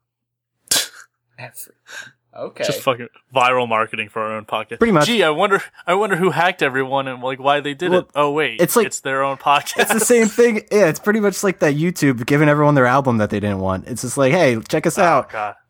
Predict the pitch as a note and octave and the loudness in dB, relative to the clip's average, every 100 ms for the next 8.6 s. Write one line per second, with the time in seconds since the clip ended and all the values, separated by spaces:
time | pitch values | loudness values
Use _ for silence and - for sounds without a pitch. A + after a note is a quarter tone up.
0 | - - - A#3 - A3 - G#3+ G#3 _ | -10 -8 -2 -2 0 -2 -2 -14 -14 _
1 | _ _ _ - - _ B2+ A#2 A2 B2 | _ _ _ -20 -20 _ -6 -2 0 0
2 | A2+ G2 - - G#2 A#2+ A#2 G#2+ A2 A#2 | -2 -6 -12 -14 -4 -2 0 -2 -4 0
3 | A#2+ G#2 G2+ _ _ _ _ - A2+ C3 | 0 0 -6 _ _ _ _ -8 -4 -2
4 | D#3+ C3 A2+ A#2+ A#2+ - G#2 A2+ - - | -2 -2 -4 -6 -6 -8 -6 -2 -2 -2
5 | - A#3 - - F#3+ - - - - _ | -4 -2 -2 -2 -2 -2 -8 -8 -8 _
6 | _ _ _ _ _ _ _ _ _ _ | _ _ _ _ _ _ _ _ _ _
7 | _ _ - B2 B2+ B2+ _ - B2 D3 | _ _ -2 0 2 0 _ -4 -2 0
8 | D3+ - C3+ B2+ B2+ | -2 -2 0 0 -2